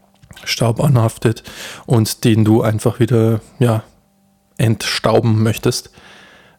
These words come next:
Ähm, da gibt's ein paar ganz, ganz gute Budgetlösungen und ich glaub, die kosten sogar weniger als zehn Euro. Ähm, das ist ein Investment, das kann man einmal machen und man kann dann seine Linsen oder sein Equipment damit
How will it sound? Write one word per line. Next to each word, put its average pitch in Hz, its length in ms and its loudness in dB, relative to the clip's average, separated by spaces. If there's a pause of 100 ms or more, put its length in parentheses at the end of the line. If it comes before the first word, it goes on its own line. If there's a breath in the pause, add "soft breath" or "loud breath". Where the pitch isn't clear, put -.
Ähm, 117 420 2 (1160)
da - 80 0
gibt's 135 260 -2
ein 131 80 4
paar 127 400 2
ganz, 123 380 0
ganz 113 480 0
gute 120 520 2
Budgetlösungen 117 840 2
und 113 100 4
ich - 140 0
glaub, 120 180 -2
die 120 80 -6
kosten - 380 -2
sogar 113 300 0
weniger 117 320 2
als - 240 -4
zehn 113 240 0
Euro. 120 400 2 (520 loud breath)
Ähm, 107 460 2
das - 180 -2
ist - 180 -2
ein 117 180 2
Investment, 107 580 0
das - 120 -4
kann 117 140 0
man 117 140 0
einmal 117 320 2
machen 113 380 2
und 110 320 0
man 110 120 0
kann 110 260 0
dann 117 500 0
seine 113 320 0
Linsen 120 460 2
oder 117 180 0
sein 107 220 0
Equipment 113 520 0
damit 113 300 -2